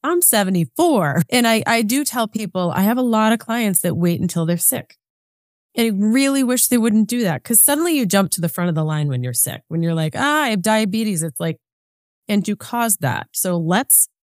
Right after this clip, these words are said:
teach you how to fuel your body and how to correct your mindset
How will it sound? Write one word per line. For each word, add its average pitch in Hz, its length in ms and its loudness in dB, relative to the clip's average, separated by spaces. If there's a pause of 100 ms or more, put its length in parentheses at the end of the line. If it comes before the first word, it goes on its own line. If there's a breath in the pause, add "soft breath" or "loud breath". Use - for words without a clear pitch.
(480)
teach 285 420 -4
you 156 240 0
how 190 240 -2
to 247 100 -2
fuel 220 360 0
your 202 180 0
body 143 520 -2
and 156 160 -2
how 165 160 -2
to 214 80 -4
correct 190 420 -6
your 175 100 0
mindset 147 540 -2